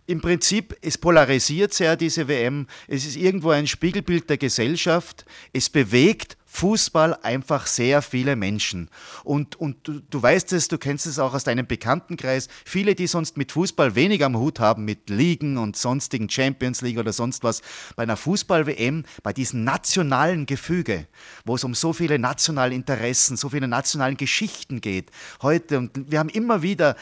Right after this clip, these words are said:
jeden Tag haben wir, haben wir Geschichten über die Außenpolitik, von der Außenpolitik bekommen, über Mexiko.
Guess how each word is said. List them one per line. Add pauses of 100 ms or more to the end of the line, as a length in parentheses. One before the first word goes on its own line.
(140)
jeden
Tag
haben
wir, (220)
haben
wir
Geschichten
über
die
Außenpolitik,
von
der
Außenpolitik
bekommen,
über
Mexiko.